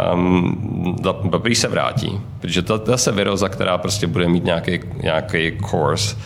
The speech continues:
a který ty, ty léčby na to budou, už my už víme. A, a co bylo strašně zajímavý, jak jim, to je taky prostě, jak média a politici to, to jako manipulujou. Jak se říká, že se snížila vlastně prognóza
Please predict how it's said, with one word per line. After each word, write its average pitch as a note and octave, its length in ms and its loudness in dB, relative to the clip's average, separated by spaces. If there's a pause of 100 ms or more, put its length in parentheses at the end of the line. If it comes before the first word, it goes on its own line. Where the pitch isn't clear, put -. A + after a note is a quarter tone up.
(160)
a F#2 100 -2
který D#2+ 600 0
ty, E2 140 -4
ty - 180 -4
léčby E2+ 360 0
na F2+ 80 4
to F2+ 100 -2
budou, G2+ 340 0
už G#2 180 -4
my F2 100 0
už F2 160 -6
víme. F#2+ 280 0 (300)
A, - 60 -4
a - 220 -2 (160)
co - 120 -2
bylo C3+ 120 0
strašně A2 320 0
zajímavý, F#2 440 0 (240)
jak - 160 -6
jim, F2+ 140 -2
to - 120 0
je G#2 60 4
taky F#2+ 240 -2
prostě, - 280 -4
jak E2 140 -2
média E2+ 380 2
a - 40 -4
politici E2 440 -6
to, D#2+ 160 -2
to E2+ 160 -4 (260)
jako D#2+ 380 -8
manipulujou. E2 720 -4 (380)
Jak - 120 -10
se - 100 0
říká, F#2+ 320 2
že F#2+ 120 -2
se F#2 160 -2
snížila F#2 600 -2
vlastně F#2 420 -2
prognóza F2 720 0